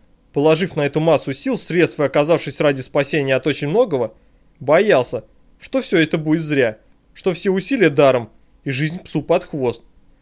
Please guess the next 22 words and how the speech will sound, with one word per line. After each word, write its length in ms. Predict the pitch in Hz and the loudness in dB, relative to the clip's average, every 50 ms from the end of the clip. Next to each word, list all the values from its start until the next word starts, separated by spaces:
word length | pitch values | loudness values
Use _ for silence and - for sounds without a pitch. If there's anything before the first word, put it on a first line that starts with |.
| _ _ _ | _ _ _
что 180 | - - 214 | -8 -4 0
напрасно 440 | 208 220 220 220 247 254 233 - 175 | 2 2 2 4 2 2 2 0 -2
были 180 | 151 151 143 139 | 0 2 4 4
ограничения, 760 | 135 131 139 139 139 143 139 - - 151 139 131 127 117 - _ _ _ _ _ | 4 2 0 -2 -4 -4 -6 -4 -2 -2 0 -2 -4 -6 -8 _ _ _ _ _
и 60 | - 135 | -12 -10
зря 240 | 131 - 214 247 | -4 0 2 2
отказывался 500 | 240 - - - 156 147 139 143 - - | 2 2 2 0 0 2 0 0 -2 -2
от 120 | 139 135 - | -2 0 0
многих 240 | 208 240 185 156 - | 0 0 0 -2 -4
вкусностей 480 | - - 180 - - 139 - - 147 | -6 -6 -6 -6 -6 -6 -6 -6 -6
жизни. 400 | 135 131 156 147 123 123 113 104 - _ - - - - - _ - | -4 -4 -4 -4 -4 -6 -8 -10 -12 _ -20 -20 -20 -20 -20 _ -8
Да 140 | 143 160 | -6 -2
та 160 | 170 - 220 156 | 0 2 2 2
же 160 | 131 180 208 | 2 0 -2
Ирка, 320 | 208 160 - - 120 - _ _ _ _ _ _ - | -2 -2 -2 -6 -8 -10 _ _ _ _ _ _ -4
великолепный 580 | 139 151 165 - 196 208 254 269 - 175 151 | -4 -4 0 0 2 2 2 0 0 -2 -2
партнёр 400 | 135 - 147 139 135 160 156 147 | 0 2 0 0 0 0 0 0
и 60 | 139 | 0
спутник 420 | 135 - - 269 254 - 160 131 - | -2 -4 -6 -8 -6 -6 -6 -6 -4
в 60 | 143 | -4
лесной 300 | 147 147 - - 151 143 | -4 -2 -2 0 0 0
жизни, 380 | 131 151 151 131 123 120 107 | 0 -2 -4 -4 -6 -8 -10